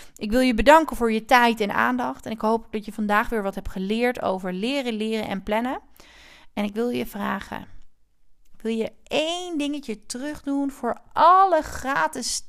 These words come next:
tips en tools die ik met je deel? Als je iets, al is het maar een mini, mini beetje iets aan deze aflevering hebt gehad, deel hem dan.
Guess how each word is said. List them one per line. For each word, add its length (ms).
tips 580
en 220
tools 440
die 160
ik 80
met 220
je 60
deel? 400
Als 220
je 160
iets, 680
al 180
is 100
het 140
maar 160
een 80
mini, 500
mini 280
beetje 520
iets 360
aan 120
deze 260
aflevering 540
hebt 180
gehad, 640
deel 360
hem 100
dan. 360